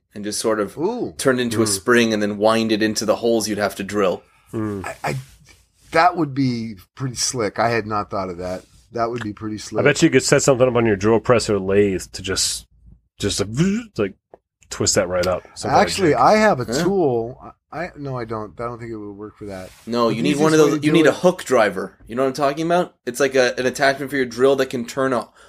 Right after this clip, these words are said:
Speaker 1: a hook or a, or an eye key.
Speaker 3: Oh,
Speaker 1: Um,
Speaker 3: like a, um, like a pancake beater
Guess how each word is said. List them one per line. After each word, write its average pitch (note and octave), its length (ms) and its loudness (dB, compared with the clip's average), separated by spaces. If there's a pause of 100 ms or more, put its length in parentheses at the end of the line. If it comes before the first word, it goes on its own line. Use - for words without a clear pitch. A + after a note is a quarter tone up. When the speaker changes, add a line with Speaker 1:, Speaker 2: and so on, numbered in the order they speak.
(140)
Speaker 1:
a - 80 -6
hook - 460 0
or A#2+ 160 4
a, A2 240 6
or A2 180 2
an G#2+ 180 -4
eye B2 200 0
key. F#3 460 -8 (280)
Speaker 3:
Oh, D3+ 60 -4 (180)
Speaker 1:
Um, B2+ 80 -2
Speaker 3:
like C#3+ 100 -2
a, C#3 140 0
um, C3 540 -4 (240)
like C#3 140 -4
a C3+ 60 -10
pancake D3+ 480 -6
beater G#2 380 -10